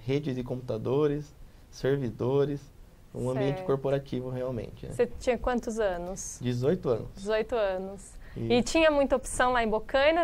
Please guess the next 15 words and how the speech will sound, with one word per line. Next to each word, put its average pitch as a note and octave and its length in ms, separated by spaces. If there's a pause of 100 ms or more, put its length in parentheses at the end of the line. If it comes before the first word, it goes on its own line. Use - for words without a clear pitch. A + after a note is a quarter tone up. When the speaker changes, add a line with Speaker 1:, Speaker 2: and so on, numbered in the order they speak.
Speaker 2:
Bocaina C4 520
é D#4+ 120
uma C4+ 140
cidade A3+ 320
muito A3+ 220
grande, B3 500
quantos C4+ 300
habitantes G#3 560
tem A3 160
lá? F#3+ 260
Speaker 1:
Tem E3 340
onze F3+ 300
mil D3+ 220
habitantes. D3 680
Speaker 2:
Nossa, A#3+ 460